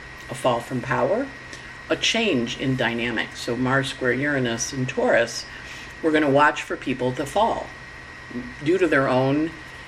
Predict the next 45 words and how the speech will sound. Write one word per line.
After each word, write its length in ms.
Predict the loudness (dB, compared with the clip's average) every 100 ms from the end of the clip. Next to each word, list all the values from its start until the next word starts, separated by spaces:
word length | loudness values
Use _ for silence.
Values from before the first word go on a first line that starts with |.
| -16 -14 0
uh, 240 | 2 2 0 -4
<laughs> 140 | -2
their 180 | 0 2
own 320 | 2 2 2 -4 -12 -4
undoing 640 | 0 4 4 4 4 0 -2
of 180 | -4
themselves. 680 | -4 -4 -2 0 0 -2 -8 -14 -14 -12 -14 -14 -16 -16 -2
It 160 | 0 2 2
isn't 340 | 4 2 4
always 340 | 4 4 0
nice 360 | 2 2 2 0
to 60 | 2
be 120 | 2
an 80 | 2
astrologer 640 | 0 4 6 6 4 0
to 60 | 0
predict 460 | -2 0 0 0
this 140 | -4 -2
stuff, 640 | -4 -6 -6 -8 -12 -14 -6
you 80 | -2
know, 300 | -2 -2 -6
'cause 120 | -8
sometimes 480 | -4 -2 0 0 -2
you 40 |
kinda 280 | -4 -2 -2
go, 240 | -2 -2 -4
"I 160 | -6
don't 160 | -6 -6
really 200 | -6 -4
wanna 260 | -6 -4 -2
say 260 | 0 0
that." 380 | 2 2 2 4
But 140 | 6 6
I'm 140 | 4
also 260 | 0 0 0
gonna 220 | 2 0
say, 280 | 4 4 6
hey, 360 | 4 2 0 -4 -10 -10 -10 2
there's 180 | 4 6
an 140 | 4
energy 460 | 4 2 2 0 -2
in 320 | 0 2 4
this 220 | 2 0 0
ingress 460 | 2 4 2 2 -4
chart, 440 | -2 2 2